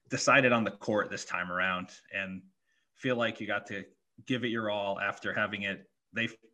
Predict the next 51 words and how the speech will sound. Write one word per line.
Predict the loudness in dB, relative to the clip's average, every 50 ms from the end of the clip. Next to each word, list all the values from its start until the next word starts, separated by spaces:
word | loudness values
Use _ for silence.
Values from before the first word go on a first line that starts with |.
| -16 -2
probably | 0 2 2 2 0 -4 -4
feel | -2 0 0 0
like | 0 -2 -2 0
having | 0 0 0 0 -2
something | -4 -4 -4 -4 -4
taken | 0 0 0 2 2
away | 2 4 4 4
from | 4 4 0
them | -2 -2 -4
last | -2 -4 -4 -4 -4
year, | -2
having | 0 0 0 0 -2
a | -4
really | -2 0 2 2 4 4
legitimate | 4 4 6 6 6 6 6 4 4
shot, | 4 6 8 10 8 8 8
as | 6 2 4
a | 4
lot | 6 6 6
of | 6
teams | 4 2 2 2 2 0
did | -2 -2 4
last | 6 6 6 6 4 0
year, | 0 0 0
taken | 2 2 0 0 2 -2
away. | 0 2 4 4 4 4 2 -4 -16 -18 -20 -20 -16 _ 4
They | 6 8
got | 8 8 6 4
the | 2
chance | 2 4 4 4 2 2 -4
to | -6
go | 0 2 2 4 4 2 0 -2
and | -2 -2 -4 -6 -6 -12 _ _ -20 -20 -20 -20 _ _ 2
give | 2 2 2
it | 2
their | 0 2
best | 4 6 4 6
shot | 6 6 6 6 4
in | 2
Atlantic | -2 0 0 0 0 -2 -2
City, | -4 -2 0 0 0 2
and | 2 2 2 2 4
we | 4
know | 4 6 4 4
that | 2 -2 0 2
they'll | 2 2 2
be | 2 -2
back. | 0 4 4 4 4 4 0 -2 0
They | 2 4
always, | 4 4 2 0 -4 -4 -8 -12 -14 _ _ _ _ _ _ _ _ 0
the | 2 2 2 2